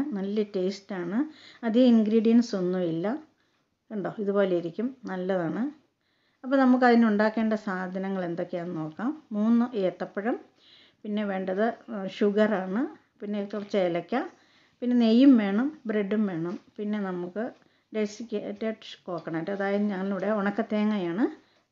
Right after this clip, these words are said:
അവിടെ ഇതാണ് ചേർക്കുന്നത്. ഇത് ഇത്ര ഐറ്റംസാണ് ഞാനിവിടെ ചേർക്കുന്നത്. ഇനി നമ്മൾ ആദ്യമേ ഈ പഞ്ചസാരയും ഈ ഏലക്കായും കൂടെ മിക്സിയിലൊന്ന് അടിച്ചെടുക്കണം.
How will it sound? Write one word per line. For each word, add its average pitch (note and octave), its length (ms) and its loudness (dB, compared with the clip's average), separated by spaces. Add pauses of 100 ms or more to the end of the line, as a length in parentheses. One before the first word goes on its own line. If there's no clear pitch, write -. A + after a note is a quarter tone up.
അവിടെ G#3 180 -2 (200)
ഇതാണ് F#3+ 280 -2 (100)
ചേർക്കുന്നത്. F#3+ 520 0 (160)
ഇത് F#3+ 160 -10
ഇത്ര A#3 180 -6 (160)
ഐറ്റംസാണ് G3 600 -2 (100)
ഞാനിവിടെ F3 400 -4 (100)
ചേർക്കുന്നത്. D#3+ 560 -4 (1080)
ഇനി C4 140 6 (280)
നമ്മൾ A3 180 2 (120)
ആദ്യമേ G#3+ 320 2 (100)
ഈ - 20 4 (140)
പഞ്ചസാരയും G#3+ 800 0 (640)
ഈ A#3 40 -4 (160)
ഏലക്കായും G#3 520 -2
കൂടെ G3 140 -2 (140)
മിക്സിയിലൊന്ന് G3 720 -2 (420)
അടിച്ചെടുക്കണം. F#3+ 720 -4